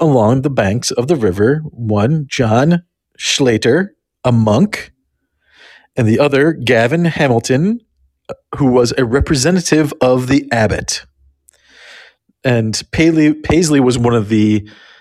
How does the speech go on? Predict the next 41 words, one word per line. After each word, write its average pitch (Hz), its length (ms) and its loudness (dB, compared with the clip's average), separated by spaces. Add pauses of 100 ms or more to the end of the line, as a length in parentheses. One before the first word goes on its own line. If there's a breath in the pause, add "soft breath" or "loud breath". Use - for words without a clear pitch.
(160 loud breath)
um, 98 720 -6
larger 120 580 0
communities 113 500 0
at 120 100 0
that 110 140 0
time, 104 280 0
very 110 200 2
known 107 320 0
for 104 340 0
its, - 500 -4
uh, 101 480 -2 (760)
its, - 360 -10
uh, 110 280 -4 (540)
religious, 117 760 0 (560 soft breath)
uh, 104 560 0 (160)
church, 175 320 -2
uh, 131 220 2
these 107 160 -2
churches, 156 520 0
and 117 140 -4
it's 104 120 -6
just, - 160 -4
like, 113 140 -2
a 117 40 -2
sort 123 160 -2
of 104 80 -2
a 110 40 -2
center 113 360 0
of 104 140 0
religion 104 580 -2 (280)
in 117 120 -4
Scotland 101 440 -2
at 95 80 -2
the 95 60 -10
time. 92 480 -10
So 113 220 -2
it 98 80 -6
makes 131 300 -2
sense 123 320 0
that - 140 -4
two 113 420 2